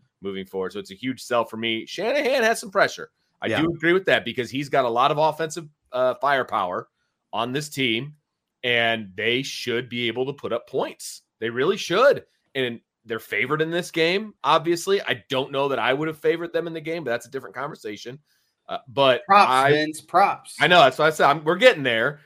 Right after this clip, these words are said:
Speaker 1: But at the moment, I think he does have a lot of pressure on him. I do.
Speaker 2: I, I think he does as well, especially depending on how the game plays out. What's interesting is, you know, they, when they,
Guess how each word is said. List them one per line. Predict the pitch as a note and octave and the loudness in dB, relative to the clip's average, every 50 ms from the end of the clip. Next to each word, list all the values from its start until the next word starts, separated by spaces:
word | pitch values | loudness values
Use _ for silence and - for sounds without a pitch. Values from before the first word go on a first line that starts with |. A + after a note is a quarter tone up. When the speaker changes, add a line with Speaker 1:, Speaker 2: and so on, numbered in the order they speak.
| _ _ - | _ _ 2
Speaker 1:
But | C#3+ D3+ D3 D3+ - | 2 2 2 2 2
at | C#3+ C#3+ C#3+ | 0 0 0
the | C#3 | -2
moment, | C3+ D3 F#3+ A#3 B3 A3+ F3 D3 C#3 C3+ C#3 C3+ - - | 0 2 4 6 6 6 6 4 2 2 0 -2 -4 -4
I | B2 B2 | -2 0
think | A#2+ C3 B2 A2 | 0 -2 -2 -4
he | C3 B2+ | -6 -4
does | A#2 B2+ B2+ C3 B2+ | 2 4 4 4 4
have | A#2+ A#2 A#2+ B2+ | 2 0 0 0
a | B2 | 2
lot | B2 B2 C3 | 2 0 0
of | C3 C3 | 0 -2
pressure | - A#2+ C#3+ F#3+ - - G#3+ | -2 -2 -2 -2 -4 -4 -2
on | D3+ A2 | -2 -2
him. | F#2+ E2 | -4 -6
I | F#2 G#2 | -6 -8
do. | - A2 A#2 D3+ F#3+ - F#3+ - _ _ _ _ _ _ _ _ - - _ _ _ _ _ _ _ _ _ _ - | -4 -2 -2 -2 -2 -4 -6 -10 _ _ _ _ _ _ _ _ -20 -20 _ _ _ _ _ _ _ _ _ _ -2
Speaker 2:
I, | C#3+ D#3 F3 E3+ - - - | 0 0 0 0 -2 0 2
I | C3 B2+ | 2 2
think | C#3 F#3+ E3+ E3+ | 2 2 0 0
he | F3 | 2
does | E3+ E3 E3+ E3 C3+ | 4 4 4 4 2
as | C3+ A#2+ A2+ | -2 -6 -4
well, | A2+ B2 C3+ C#3 C3+ A#2 A2+ A2 - A2 | 2 4 6 6 6 4 2 0 -4 -6
especially | A2 - - C3+ C#3 C#3 C#3 C#3+ C#3 B2 | -12 -8 -4 -4 -4 -2 -2 -2 -4 -4
depending | - - - C#3 C3 B2+ A#2+ | -4 -4 -4 -4 -2 -2 -2
on | A#2+ A#2 A2 | -2 -2 -2
how | G2+ G#2+ A#2+ A#2+ A#2 | -4 -2 -2 -2 -2
the | - - | -4 -6
game | E2 A2+ A2+ A2+ G#2+ G#2 | -8 -8 -6 -6 -8 -8
plays | - A2 A2 G#2+ G#2 F#2+ F2 G#2+ | -6 -4 -4 -4 -4 -4 -4 -2
out. | G#2+ G#2+ G2+ F#2+ - A#2+ | -2 -2 -2 -4 -4 -4
What's | A#2+ A#2+ A#2 - | -6 -4 -4 -6
interesting | A2+ B2+ C#3+ D3+ D3 C#3+ D3 B2+ A2+ - - A#2+ A2+ A2 G#2+ G#2 G#2+ A2+ - - | -8 -8 -6 -6 -6 -6 -6 -6 -6 -6 -4 -4 -4 -2 -4 -6 -8 -8 -8 -8
is, | A2+ A2+ A2 G#2+ G#2+ G#2 G2+ F#2 E2+ - - _ _ _ _ _ _ _ _ _ _ _ _ _ _ _ _ _ - | -6 -4 -2 -2 -2 -2 -4 -4 -8 -12 -14 _ _ _ _ _ _ _ _ _ _ _ _ _ _ _ _ _ -4
you | D#3 | -2
know, | D3+ D3 | -2 -2
they, | - F#2 G2 E3 F3 F#3+ G#3 G#3 G#3+ G#3 G#3 _ - F#3+ - _ | 0 4 8 8 10 10 10 10 8 6 0 _ -14 -14 -14 _
when | F#3+ A3 A3+ F3 E3 E3+ F3 | -20 -20 -8 -4 -2 0 2
they, | F3 F3+ A3 A#3+ | 2 2 2 0